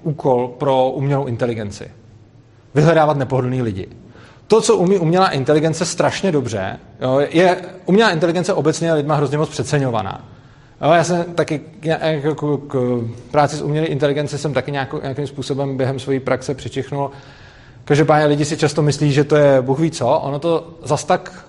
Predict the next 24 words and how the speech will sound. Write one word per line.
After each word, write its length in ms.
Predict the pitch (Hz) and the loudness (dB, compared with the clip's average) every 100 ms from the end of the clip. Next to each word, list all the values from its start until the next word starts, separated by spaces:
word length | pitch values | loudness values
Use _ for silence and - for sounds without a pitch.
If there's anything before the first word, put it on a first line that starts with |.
| - | -18
super 300 | - 160 165 | -10 -2 -2
není, 360 | 143 120 151 170 - | -2 -4 -6 -8 -6
ale 180 | 139 | -2
jednu 180 | 147 143 | 0 2
věc 180 | 156 151 | 0 0
to 80 | 175 | -2
umí 160 | 156 | -4
skvěle, 480 | 175 - 104 110 160 190 - - - - - - | -4 -4 -4 0 -2 -4 -18 -20 -20 -20 -12 -6
a 80 | |
to, 480 | - 123 147 185 175 - | 0 2 2 0 -6 -16
když 180 | - 123 | -12 -6
mám 140 | 170 170 | -2 0
nějakou 520 | 151 - 160 156 160 | 0 4 4 4 2
velkou 320 | 151 156 160 170 | 2 4 4 4
množinu 600 | 151 131 147 165 175 170 - | 4 2 2 0 -2 -4 -8
něčeho, 420 | 117 117 127 151 | -6 -2 0 0
ať 120 | - | -2
už 100 | 123 | -6
třeba 160 | - 95 | -6 -4
lidí, 340 | 110 120 120 | -4 -6 -8
nebo 160 | 110 - | -6 -6
obrázků, 520 | 113 123 117 - 127 | -2 0 -2 -6 -8
nebo 160 | 117 107 | -6 -6
čehokoliv, 540 | 107 110 123 131 131 | -6 -6 -4 -6 -8